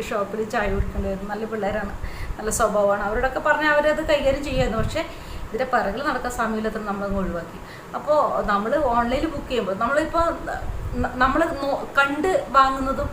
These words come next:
ഓൺലൈനിൽ നമ്മൾ സെർച്ച് ചെയ്ത് വാങ്ങുന്ന തമ്മിൽ ഒരുപാട് വ്യത്യാസമുണ്ട്. അതായത് കളറായാലും അതിൻ്റെ പ്രോഡക്റ്റിൻ്റെ, പിന്നെ, ഗുണമേന്മയിലൊക്കെ ഒരുപാട് വ്യത്യാസമുണ്ട്. അപ്പോൾ എല്ലാവരും നോക്കിയും കണ്ടൊക്കെ വാങ്ങുക. ഞാനും അങ്ങനെ തന്നെ. ഇനിയിപ്പോൾ, പിന്നെ, എന്താ പറയുക,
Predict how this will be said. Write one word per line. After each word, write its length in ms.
ഓൺലൈനിൽ 520
നമ്മൾ 240
സെർച്ച് 360
ചെയ്ത് 160
വാങ്ങുന്ന 280
തമ്മിൽ 140
ഒരുപാട് 260
വ്യത്യാസമുണ്ട്. 420
അതായത് 200
കളറായാലും 600
അതിൻ്റെ 280
പ്രോഡക്റ്റിൻ്റെ, 800
പിന്നെ, 400
ഗുണമേന്മയിലൊക്കെ 960
ഒരുപാട് 340
വ്യത്യാസമുണ്ട്. 480
അപ്പോൾ 240
എല്ലാവരും 360
നോക്കിയും 380
കണ്ടൊക്കെ 340
വാങ്ങുക. 320
ഞാനും 360
അങ്ങനെ 300
തന്നെ. 120
ഇനിയിപ്പോൾ, 400
പിന്നെ, 480
എന്താ 180
പറയുക, 320